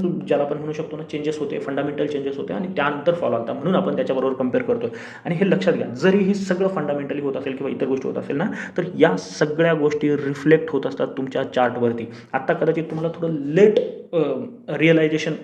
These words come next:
येत असतं की चार्टवरती हे झाल्याच्या नंतर आपण चर्चा करतो, म्हणजे दहा पर्सेंटचा फॉल ऑलरेडी झालेला आहे आणि मग आपण चर्चा करतो की दोन हजार आठ होऊ शकतं का, पण ते रिफ्लेक्ट होतं हे मात्र लक्षात ठेवायचं आहे. कारण का पाठीमागे जे घडून गेलेलं आहे ना, चार्ट पुन्हा रिपीट करत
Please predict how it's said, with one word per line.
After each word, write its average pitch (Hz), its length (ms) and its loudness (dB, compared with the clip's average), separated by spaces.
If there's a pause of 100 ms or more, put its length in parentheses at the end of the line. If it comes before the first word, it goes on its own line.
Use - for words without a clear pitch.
येत 160 160 0
असतं - 200 -2
की - 160 -10
चार्टवरती 135 440 -2
हे - 320 -4
झाल्याच्या 156 360 4
नंतर 165 280 4
आपण 156 200 4
चर्चा 147 240 2
करतो, 131 160 -4
म्हणजे 117 160 -4
दहा 143 180 4
पर्सेंटचा 147 380 0
फॉल 143 180 2
ऑलरेडी 143 320 4
झालेला 135 300 -2
आहे 135 80 -2
आणि 165 120 0
मग 208 160 6
आपण 220 240 4
चर्चा - 240 -4
करतो - 220 -12
की 127 60 -10
दोन 123 140 -6
हजार 123 140 -2
आठ 131 220 -6
होऊ 127 120 -2
शकतं 123 260 -2
का, - 100 -6 (380)
पण 214 160 4
ते 196 460 4
रिफ्लेक्ट 190 400 -2
होतं 165 180 -2
हे 165 140 -2
मात्र 139 240 -2
लक्षात 131 260 -4
ठेवायचं 127 300 -2
आहे. - 140 -6
कारण 139 160 -4
का 151 60 2
पाठीमागे 156 380 0
जे 151 100 0
घडून 147 260 -4
गेलेलं 139 220 -4
आहे 135 140 -10
ना, 190 100 -2
चार्ट 143 260 4
पुन्हा 143 380 -6
रिपीट 135 380 -2
करत 131 200 0